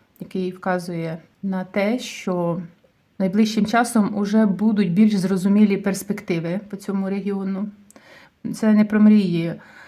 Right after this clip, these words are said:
е, на майбутнє, це про ту ситуацію, коли є якийсь план, е, який реалізується в найближчій перспективі, причому за підтримки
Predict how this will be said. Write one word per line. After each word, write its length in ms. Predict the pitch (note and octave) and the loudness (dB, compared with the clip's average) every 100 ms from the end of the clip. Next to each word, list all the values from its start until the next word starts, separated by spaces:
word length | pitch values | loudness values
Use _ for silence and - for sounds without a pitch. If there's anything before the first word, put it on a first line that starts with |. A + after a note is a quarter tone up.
| - | -10
е, 140 | F3+ F3+ | -6 -4
на 140 | F3+ | -2
майбутнє, 480 | F3+ F3+ E3+ F3 F3+ | -2 -2 -4 -6 -6
це 280 | - G#3 G#3+ | -2 0 0
про 200 | G#3 G#3 | -2 -2
ту 160 | A3 | -2
ситуацію, 540 | G#3+ G#3 A#3 C#4 B3+ G#3+ | -2 -2 0 0 -2 -2
коли 440 | G#3 G#3+ A3 G#3 | 0 2 2 0
є 280 | G3+ A3 G#3+ | 2 2 2
якийсь 400 | G3+ A3 G#3 - | 0 -2 -2 -6
план, 500 | - F#3+ F3+ F#3+ A3 - - | -6 0 0 0 -2 -6 -12
е, 300 | F3+ F#3 F#3 | -6 -4 -4
який 840 | F3 F3 G3+ G3+ A3+ A3+ G#3+ G3+ | -4 -4 -4 0 2 4 4 4
реалізується 840 | G3+ G#3+ G#3 G#3 G#3 F#3 - F3 E3 - _ - | 6 6 6 4 2 0 -6 -8 -8 -16 _ -4
в 40 | |
найближчій 440 | F#3+ F3 F3+ F3+ F3+ | -2 0 -4 -4 -8
перспективі, 680 | E3 - - - E3 E3 | -10 -12 -18 -10 -10 -8
причому 480 | - F3 F3 G#3+ G#3+ | -10 -12 0 4 6
за 100 | G#3 | 4
підтримки 1000 | G#3 G#3 - G#3 A#3 B3 G#3 F#3 F3 | 0 -2 0 4 4 4 2 0 -2